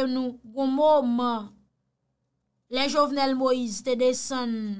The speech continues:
dola a, swasann goud. Alepòk, bwat lèt, t ap vann.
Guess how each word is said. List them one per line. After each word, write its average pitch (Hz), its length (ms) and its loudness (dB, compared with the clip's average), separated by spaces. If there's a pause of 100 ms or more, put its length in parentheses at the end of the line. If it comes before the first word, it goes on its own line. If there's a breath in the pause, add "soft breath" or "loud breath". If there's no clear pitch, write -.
(960)
dola 262 400 4
a, 247 80 0
swasann 262 580 -4
goud. 440 240 -6 (840)
Alepòk, 262 640 0
bwat 247 400 -4
lèt, 226 280 -8 (120)
t 240 80 -6
ap 214 140 -6 (140)
vann. 214 320 -4